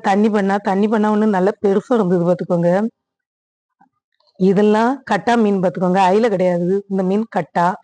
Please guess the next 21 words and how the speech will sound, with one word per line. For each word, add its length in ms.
இது 100
ஒரு 120
பாறை. 360
இது 180
வெலை 220
மீன் 200
மாதிரி 320
இருக்கும். 320
இதை 180
வெலை 180
மீன் 240
சொன்னா 240
ந-, 100
நம்பாதீங்க, 440
இது 80
வெலை 180
மீன் 180
கிடையாது. 340
இது 140
கொஞ்சம் 260
மீன் 200